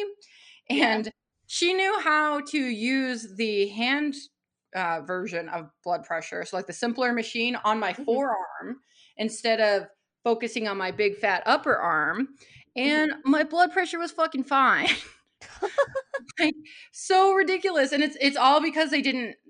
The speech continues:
Speaker 2: they, they only have, like, a, a large size cuff that goes
Speaker 1: Uh-huh.
Speaker 2: around your arm, and, like,
Speaker 1: Mm-hmm.
Speaker 2: I would need the extra large cuff.
Speaker 1: Gotcha.
Speaker 2: And, like, there are no extra large cuffs on the Notre Dame campus. <laughs> Like,
Speaker 1: Huh.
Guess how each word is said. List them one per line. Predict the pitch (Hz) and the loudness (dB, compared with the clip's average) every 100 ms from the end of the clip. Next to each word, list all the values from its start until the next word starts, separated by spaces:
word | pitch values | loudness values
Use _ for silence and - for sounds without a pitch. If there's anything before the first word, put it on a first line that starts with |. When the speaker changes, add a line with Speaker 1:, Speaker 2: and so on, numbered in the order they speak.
| _ - | _ -2
Speaker 2:
they, | 190 233 226 | 6 6 6
they | 202 240 | 2 2
only | 254 262 | 2 -2
have, | 233 196 214 202 | 0 2 2 0
like, | 190 170 160 | 0 0 -2
a, | 160 156 156 - | -2 -2 -2 -4
a | 185 | -4
large | 180 165 156 180 - | -2 -2 -2 -4 -8
size | - 165 165 165 165 - - | -4 -2 0 -2 -8 -16 -20
cuff | - 156 170 311 - _ _ _ _ - | -10 -4 -4 -4 -10 _ _ _ _ -8
that | 202 | -4
goes | 190 196 202 | -2 -2 -4
Speaker 1:
Uh-huh. | |
Speaker 2:
around | 165 160 185 | -4 -6 -6
your | 170 - | -8 -8
arm, | 160 160 247 285 | -6 -4 -4 -4
and, | 196 196 | -6 -6
like, | 175 151 | -6 -6
Speaker 1:
Mm-hmm. | 233 | 0
Speaker 2:
I | 185 | 2
would | 185 185 | 2 -4
need | 185 156 | -6 -8
the | - | -4
extra | - - - 233 | -4 -4 -2 2
large | 226 226 233 - | 4 2 2 -2
cuff. | 269 262 330 - _ _ - _ _ - - - | 2 2 0 -6 _ _ -20 _ _ -20 -18 -6
Speaker 1:
Gotcha. | 147 170 - 226 _ _ _ - | -4 -4 -10 -16 _ _ _ 0
Speaker 2:
And, | 262 | 4
like, | 262 240 | 4 2
there | 214 233 311 262 | 0 4 4 6
are | 339 381 | 6 6
no | 311 311 311 | 6 4 4
extra | - 254 - 277 | 4 2 4 2
large | 247 233 220 214 | 6 6 6 4
cuffs | - 208 214 269 - - | 2 6 6 4 -2 -6
on | 214 214 214 214 208 208 | 2 4 4 4 0 -4
the | 185 202 | -2 0
Notre | 196 202 196 190 | 2 4 4 4
Dame | 185 175 | 0 -2
campus. | 160 170 147 139 - - - - - | -6 -6 -6 -6 -6 -4 -4 -6 -10
<laughs> | - - - - | -20 -20 -8 -2
Like, | - | 0
Speaker 1:
Huh. | - - 190 | 2 0 -2